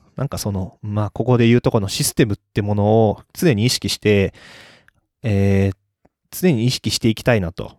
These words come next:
うん。まあ、そうすることでなんか少しの道筋みたいなのが見えるんじゃないかなって気がしてて。うん。で、まあ、一見すると本当に地味でシンプルなものが、あの、すごい冒険的なものになる瞬間っていうのが、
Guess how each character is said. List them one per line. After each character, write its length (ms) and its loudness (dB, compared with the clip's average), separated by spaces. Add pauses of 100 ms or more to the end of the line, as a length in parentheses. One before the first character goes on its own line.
(120)
う 40 -10
ん。 260 -4
ま 80 -2
あ、 40 -2
そ 100 2
う 20 6
す 120 -2
る 60 2
こ 140 0
と 140 0
で 80 0
な 140 2
ん 80 0
か 180 -10
少 240 0
し 200 -6
の 200 -12 (240)
道 180 -6
筋 420 0
み 140 2
た 80 -2
い 80 -6
な 100 -14
の 120 -14
が 300 -2
見 180 -2
え 80 4
る 100 2
ん 60 -6
じ 60 -6
ゃ 60 -6
な 100 -6
い 60 -10
か 120 -18
な 120 -16
っ 140 -20
て 80 -20
気 140 -8
が 100 -6
し 80 -12
て 80 -20
て。 280 -14 (120)
う 40 -10
ん。 320 -10
で、 120 -6
ま 140 2
あ、 20 6
一 160 2
見 160 4
す 120 0
る 100 2
と 100 0
本 180 0
当 140 -2
に 180 -6 (480)
地 140 -2
味 140 0
で 180 -6
シ 140 -4
ン 80 -4
プ 120 -8
ル 80 -8
な 200 -14 (160)
も 140 -4
の 120 -4
が、 400 0
あ 180 -4
の、 140 -4
す 180 -4
ご 140 2
い 180 -14
冒 120 -2
険 200 -6
的 260 -10
な 220 -10 (640)
も 140 -10
の 180 -12 (160)
に 100 -6
な 140 0
る 60 -4
瞬 220 -10
間 160 -10
っ 40 -16
て 100 -20
い 40 -16
う 20 -16
の 60 -16
が、 240 -8